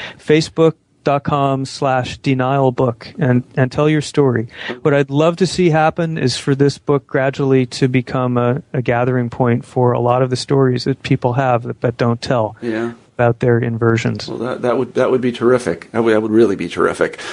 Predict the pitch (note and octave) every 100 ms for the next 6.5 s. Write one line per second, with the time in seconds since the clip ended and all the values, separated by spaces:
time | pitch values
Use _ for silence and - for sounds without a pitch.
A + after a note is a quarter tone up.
0 | - - D3+ D#3+ F3+ G3 F#3 G#3+ F3+ -
1 | C3+ B2 G3+ F#3 D#3+ D3+ C3+ C3+ D3 B2+
2 | A#2+ A#2+ B2 G#2+ A2+ - A2+ A#2+ C3 -
3 | A#2+ A2+ G#2+ A#2 A#2+ A#2+ A#2+ G#2+ G2+ G#2
4 | G#2 - G#2 G#2 G#2 G#2+ A2 A2 - -
5 | - D3+ D#3+ C#3+ C3+ B2+ A#2+ A#2+ A#2 F#2+
6 | F#2 G#2 B2+ -